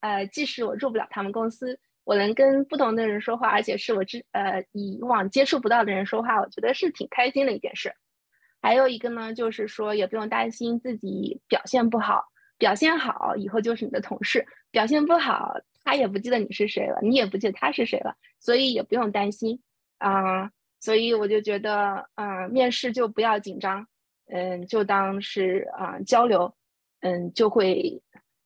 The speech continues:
就不会那么�触-，触-，嗯，呃，害怕面试。对，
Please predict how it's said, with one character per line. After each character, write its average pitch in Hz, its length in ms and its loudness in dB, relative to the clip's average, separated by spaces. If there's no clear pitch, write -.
就 285 140 2
不 226 140 4
会 277 140 6
那 269 100 6
么� 247 120 2
触-， 247 540 0
触-， 226 640 -2
嗯， 190 420 -4
呃， 196 220 0
害 220 200 2
怕 220 180 -2
面 196 220 -2
试。 - 320 -6
对， - 340 -10